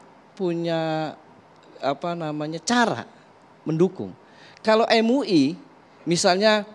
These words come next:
sebutlah ada, apa, tidak baiknya program pemerintah.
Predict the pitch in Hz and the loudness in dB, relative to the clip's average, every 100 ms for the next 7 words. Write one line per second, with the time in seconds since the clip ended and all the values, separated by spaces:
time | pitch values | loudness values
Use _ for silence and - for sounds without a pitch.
0 | - - - - - - - 202 220 226 | -20 -20 -20 -20 -20 -18 0 2 2 4
1 | 208 139 - 165 165 170 175 170 - - | 4 4 0 2 4 6 6 6 2 -10
2 | - - - - - - _ - - _ | -20 -20 -20 -20 -20 -20 _ -20 -20 _
3 | _ - - - 131 135 180 185 185 - | _ -20 -20 -2 -2 0 0 -2 -4 -14
4 | - - 202 175 139 170 180 180 170 175 | -20 -4 4 4 6 6 6 4 -2 2
5 | 160 156 151 143 139 120 87 - | 4 4 2 2 2 0 -4 -6